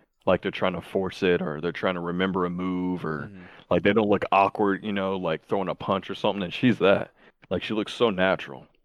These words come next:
Speaker 1: when she does action. Like, that kitchen scene she did was just, like, phenomenal.
Speaker 2: Yeah, she is a pretty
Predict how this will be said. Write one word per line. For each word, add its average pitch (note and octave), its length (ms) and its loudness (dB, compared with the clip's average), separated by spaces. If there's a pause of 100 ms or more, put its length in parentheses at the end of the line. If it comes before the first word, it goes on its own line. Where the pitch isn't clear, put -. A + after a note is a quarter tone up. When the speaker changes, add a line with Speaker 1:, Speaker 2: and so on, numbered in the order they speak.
(420)
Speaker 1:
when F2 140 -6
she F2+ 120 -6
does E2+ 200 0
action. - 480 -8 (520)
Like, E2+ 160 -4
that G2+ 160 2
kitchen A2 380 0
scene E2 260 -10
she - 140 -10
did E2+ 160 -4
was D#2+ 160 -14
just, - 160 -10
like, D2 180 -4
phenomenal. D#2 600 -10 (1000)
Speaker 2:
Yeah, G2+ 320 -10 (160)
she - 260 -18
is A2+ 180 -12
a F2+ 60 -16
pretty F#2+ 540 -16